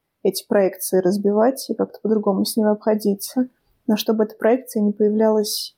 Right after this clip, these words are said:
на его клиента, чтобы такая разность реакции терапевта на клиента, она и клиенту, простите, если мысль слишком сложная, <laughs> она и клиенту давала возможность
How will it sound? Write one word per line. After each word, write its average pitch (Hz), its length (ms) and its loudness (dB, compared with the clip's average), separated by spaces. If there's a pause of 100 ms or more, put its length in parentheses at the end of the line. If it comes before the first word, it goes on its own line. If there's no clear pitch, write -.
(140)
на 233 100 4
его 208 180 4
клиента, 226 840 0 (800)
чтобы 208 360 -2
такая 214 580 0 (160)
разность 233 640 0
реакции 208 580 0
терапевта 214 680 -2
на 214 200 4
клиента, 254 840 0 (520)
она 220 220 4
и - 20 2
клиенту, 233 880 2 (680)
простите, - 500 -4
если 208 220 -2
мысль 214 360 0
слишком - 380 -4
сложная, 226 540 0 (220)
<laughs> - 200 -2
она 269 240 4
и 302 40 6
клиенту 294 640 2
давала 233 360 4
возможность 220 1000 0